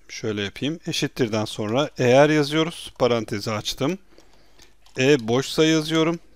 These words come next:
Tekrar parantezi açtım. Ve şu tarih olan hücreyi seçiyorum.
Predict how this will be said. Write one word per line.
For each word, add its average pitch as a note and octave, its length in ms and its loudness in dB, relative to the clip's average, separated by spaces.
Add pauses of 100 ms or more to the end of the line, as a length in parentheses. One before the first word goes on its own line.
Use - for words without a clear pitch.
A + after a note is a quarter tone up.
Tekrar C#3+ 380 0
parantezi D#3 540 2
açtım. E3+ 440 0 (920)
Ve E3+ 300 4
şu - 240 -6
tarih D3+ 320 8
olan C3 200 2
hücreyi C3+ 400 0
seçiyorum. G#2+ 420 -6